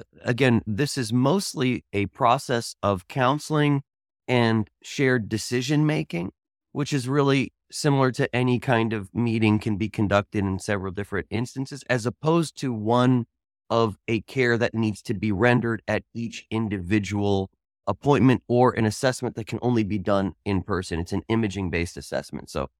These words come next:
it allows for a lot of flexibility for people to get their care and really not allow the aneurysm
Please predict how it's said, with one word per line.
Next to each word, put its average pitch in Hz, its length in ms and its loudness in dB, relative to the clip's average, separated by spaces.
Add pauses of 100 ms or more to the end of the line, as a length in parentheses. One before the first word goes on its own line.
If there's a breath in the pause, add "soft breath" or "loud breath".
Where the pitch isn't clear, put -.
(220)
it 131 100 2
allows 185 320 0
for 226 100 -4
a 190 60 2
lot 175 160 2
of 156 80 -4
flexibility 120 800 0
for 107 160 -8
people 107 360 -8
to 95 60 -4
get 90 240 -6
their 92 160 -6
care 92 500 -4 (280)
and 117 220 0
really 147 200 2
not 131 240 2
allow 117 300 2
the 107 180 0
aneurysm 110 720 0